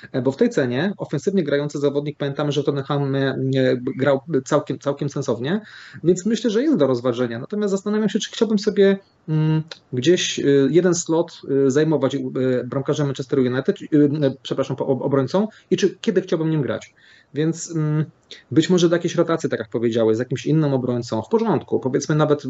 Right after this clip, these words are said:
ktoś, powiedzmy, nie jest przekonany, nie wiem, do Estepiniana albo go nie stać i do ro-, do rotacji na przykład, nie wiem, z obrońcą Spurs. No, jest to, jest to do rozważenia, ale chyba to byłaby opcja, powiem ci, nawet za Keszem, przez ciebie już s-, wspomnianym. Chyba wolałbym Kesha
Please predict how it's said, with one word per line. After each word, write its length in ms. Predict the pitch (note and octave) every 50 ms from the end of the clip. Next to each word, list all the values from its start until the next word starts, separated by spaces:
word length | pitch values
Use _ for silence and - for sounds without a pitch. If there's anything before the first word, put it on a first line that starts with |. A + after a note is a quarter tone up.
| C3 -
ktoś, 200 | - - D3 -
powiedzmy, 280 | - D3+ C#3+ C#3+ - C#3+
nie 100 | C#3 C#3
jest 100 | C3+ C3+
przekonany, 380 | - - - C3+ C3 C3 C3
nie 80 | C3 B2
wiem, 120 | A#2 A#2
do 80 | A2+ C3+
Estepiniana 460 | C3 - - C3+ - C3 C#3 D3 D3
albo 160 | C3+ B2 B2+
go 80 | A#2 B2
nie 160 | C3 C3 A#2+
stać 300 | - - A2+ G2+ - - - - - - - - _
i 80 | C#3 C3+
do 120 | C3 C#3
ro-, 160 | C#3 C#3 C3+ C#3
do 100 | C3+ C3+
rotacji 300 | C3 D3 C#3 - C#3+ C3+
na 80 | C3
przykład, 340 | - - - - C3+ - -
nie 80 | C3 A2+
wiem, 160 | A#2+ A2+ A2
z 180 | - - - B2+ B2 B2 A#2+
obrońcą 640 | B2+ B2 C3+ C#3 C3+ C3 - C#3 C3+ C3+ C3 C3 - C#3+
Spurs. 460 | - - - C3+ B2 - - - - - - - - - _
No, 480 | D#3 D3+ D3 C#3+ D3 D#3 F3 F#3 - - _ _ -
jest 180 | C#4+ A#3 - -
to, 60 | C#3+
jest 200 | - G#3 - -
to 60 | C3
do 60 | A#2+
rozważenia, 480 | A#2 A2+ A2 A2+ G#2+ A2 G#2+ G#2 G2+ G2+ - - - - - _
ale 120 | G#3 G#3
chyba 220 | G#3 - A3+ G3+ G3
to 140 | G3+ F#3
byłaby 360 | E3 E3+ E3 D#3 D3 D3 C#3 -
opcja, 420 | F3 F3+ F3+ - - - E3 D#3
powiem 300 | - - D#3+ D#3+ D#3 D#3
ci, 160 | - - D3+
nawet 280 | D#3+ D#3 D3+ D#3 D3 C#3
za 120 | - -
Keszem, 420 | - - - - - - G#2 G2 -
przez 200 | - - - -
ciebie 240 | - B2 A2+ A#2
już 160 | A2+ A#2 A2+ -
s-, 320 | - - C#3 B2+ B2 A#2+
wspomnianym. 480 | - - B2+ B2+ A#2+ A2+ A#2 C#3 E3 F3
Chyba 200 | F3+ F3 C3+ C3+
wolałbym 360 | D#3 F#3 C#3+ D3 D#3+ D#3+ -
Kesha 380 | - - - - E3 D#3 D#3